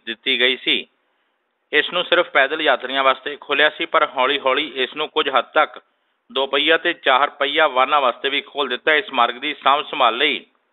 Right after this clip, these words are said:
ਵਿਸ਼ੇਸ਼ ਪ੍ਰਬੰਧ ਕੀਤੇ ਸਨ। ਵਰਖਾ ਕਰਕੇ ਵਿਰਾਸਤੀ ਮਾਰਗ 'ਤੇ ਵਧੇਰੇ ਪਾਣੀ ਖੜਾ ਹੋ ਗਿਆ, ਜਿਸ ਨਾਲ ਲੋਕਾਂ ਨੂੰ ਮੁਸ਼ਕਲਾਂ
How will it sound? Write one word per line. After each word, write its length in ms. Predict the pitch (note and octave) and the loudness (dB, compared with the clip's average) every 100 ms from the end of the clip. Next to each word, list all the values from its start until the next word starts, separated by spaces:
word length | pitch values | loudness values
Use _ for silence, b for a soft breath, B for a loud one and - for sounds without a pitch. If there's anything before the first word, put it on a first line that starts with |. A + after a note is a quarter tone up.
| _ _ _ - | _ _ _ -8
ਵਿਸ਼ੇਸ਼ 400 | C3 D3+ D#3 - | -2 0 0 0
ਪ੍ਰਬੰਧ 360 | C#3+ C3 D3+ C#3+ | -2 0 0 -2
ਕੀਤੇ 320 | B2 - C3+ | -10 -4 -2
ਸਨ। 340 | E3 D3+ F2+ - _ _ _ _ _ _ _ _ A#2+ | 0 -2 -4 -16 _ _ _ _ _ _ _ _ -2
ਵਰਖਾ 300 | C#3+ D#3+ F3 | -2 0 0
ਕਰਕੇ 360 | E3+ D3+ F3+ | 0 -2 -4
ਵਿਰਾਸਤੀ 460 | D#3+ C#3 C3 - E3 | 0 2 0 -2 -4
ਮਾਰਗ 240 | C#3+ B2+ | -2 -2
'ਤੇ 160 | - D#3+ | -2 -4
ਵਧੇਰੇ 320 | D#3 B2+ C#3+ | 0 0 0
ਪਾਣੀ 300 | C#3+ B2 B2 | 2 0 0
ਖੜਾ 240 | C#3+ C#3+ | -2 -2
ਹੋ 140 | C3+ A#2 | -2 -4
ਗਿਆ, 160 | C3+ | -2
ਜਿਸ 260 | D#3 C3 - | -2 -6 -2
ਨਾਲ 140 | D3 | 0
ਲੋਕਾਂ 300 | C3+ A#2 B2+ | 0 -4 -4
ਨੂੰ 140 | C#3+ C#3 | -4 -6
ਮੁਸ਼ਕਲਾਂ 460 | A#2 - C3+ C3+ | -8 -2 0 0